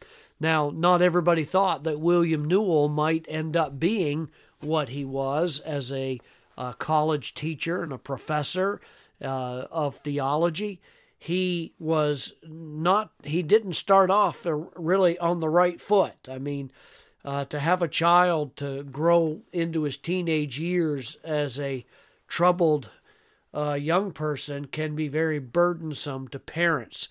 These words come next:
William Newell was no exception. He was not what he ought to be for the Lord when he was a young man.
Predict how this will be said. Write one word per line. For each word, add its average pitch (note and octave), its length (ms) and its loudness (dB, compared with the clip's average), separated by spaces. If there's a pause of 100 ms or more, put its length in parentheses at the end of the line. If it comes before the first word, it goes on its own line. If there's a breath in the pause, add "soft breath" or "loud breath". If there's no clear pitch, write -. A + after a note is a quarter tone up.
(460 soft breath)
William F3 560 4
Newell D#3+ 460 4
was D3 200 0
no D3+ 220 0
exception. C#3 800 -2
He E3+ 480 -4 (320 soft breath)
was D3 320 -2
not D#3 400 0
what D#3 240 0
he D#3 240 -2
ought C#3+ 240 -4
to C#3+ 100 -6
be C#3+ 220 -4
for C#3+ 180 -6
the C3+ 100 -6
Lord D3 460 0
when C3+ 140 -6
he C#3 160 -4
was C#3 180 -4
a C3 60 -6
young C3+ 280 -6
man. C3+ 400 -6